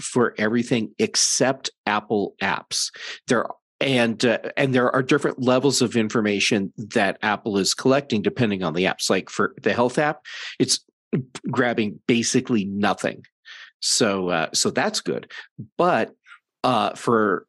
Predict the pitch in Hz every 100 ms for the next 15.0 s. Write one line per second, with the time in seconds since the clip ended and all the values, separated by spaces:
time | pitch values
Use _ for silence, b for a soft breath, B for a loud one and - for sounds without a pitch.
0 | - - - 127 107 104 - 123 131 -
1 | 117 - 110 98 95 95 - - B B
2 | _ - 120 101 95 85 - _ _ _
3 | _ - 120 - - - _ - 123 117
4 | - 139 113 110 - 131 127 143 143 123
5 | 127 117 107 - - 117 107 107 104 90
6 | 90 85 - B B B B _ - 110
7 | 104 101 120 117 - 120 107 - - 104
8 | 95 - 87 82 - 104 113 - 127 120
9 | 113 98 101 85 82 - 82 82 82 -
10 | 98 92 - 95 92 85 - 60 69 107
11 | 101 92 - - 104 113 107 95 80 67
12 | B B B _ 117 101 95 95 90 -
13 | - 156 - - 117 113 104 104 - 113
14 | 110 - 107 98 101 101 87 85 -